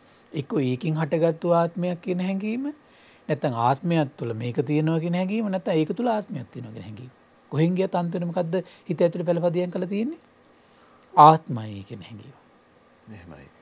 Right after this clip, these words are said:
Speaker 1: එහෙනම් මේ සක්කාය දිට්ඨියෙන් කරන්නේ කොහොමද? එහෙනම් මේ Tamanට ඕන හැටියට පවත්වන්න පුළුවන් ස්වභාවයක්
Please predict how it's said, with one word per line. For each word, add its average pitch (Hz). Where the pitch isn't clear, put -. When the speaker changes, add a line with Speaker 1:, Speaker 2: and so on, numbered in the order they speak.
Speaker 1:
එහෙනම් 151
මේ 135
සක්කාය -
දිට්ඨියෙන් 175
කරන්නේ 160
කොහොමද? 220
එහෙනම් 196
මේ 185
Tamanට 165
ඕන 143
හැටියට 147
පවත්වන්න 156
පුළුවන් 185
ස්වභාවයක් 147